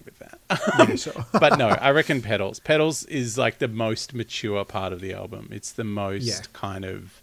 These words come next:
Speaker 1: yeah, it feels like this is Mariah really pouring it all in. Unlike Outside, it's a time where the lyrical and melodic and production content all seem to mesh in a way that, you know, I love Outside, but as we said, the production feels a little bit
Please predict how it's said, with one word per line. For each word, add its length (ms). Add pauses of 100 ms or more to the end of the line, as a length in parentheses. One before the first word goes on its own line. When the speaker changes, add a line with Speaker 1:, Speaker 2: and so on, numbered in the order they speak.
Speaker 1:
yeah, 340
it 240
feels 440
like 400 (240)
this 380
is 120
Mariah 560
really 460
pouring 380
it 80
all 200
in. 260 (120)
Unlike 380
Outside, 480
it's 160
a 40
time 360
where 180
the 200
lyrical 840
and 140
melodic 560 (100)
and 400 (100)
production 460
content 500
all 320
seem 340
to 100
mesh 680 (320)
in 140
a 40
way 220
that, 220 (160)
you 120
know, 120
I 60
love 220
Outside, 540
but 200 (680)
as 220
we 80
said, 240
the 80
production 400
feels 240
a 60
little 220
bit 220